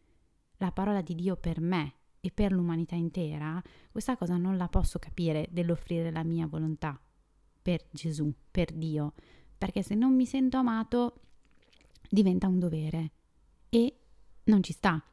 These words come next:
no, non, non, c'è qualcosa che è totalmente in dissonanza. Io,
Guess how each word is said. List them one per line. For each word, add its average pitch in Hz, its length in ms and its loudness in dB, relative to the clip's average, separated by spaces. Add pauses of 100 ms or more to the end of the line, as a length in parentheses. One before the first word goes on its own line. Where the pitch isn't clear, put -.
no, 196 240 4
non, 202 340 4
non, 185 920 2
c'è - 120 -12
qualcosa 180 360 -2
che 170 300 -2
è 180 180 -4
totalmente 180 640 -2 (400)
in 196 180 2
dissonanza. 175 880 -4
Io, 196 500 0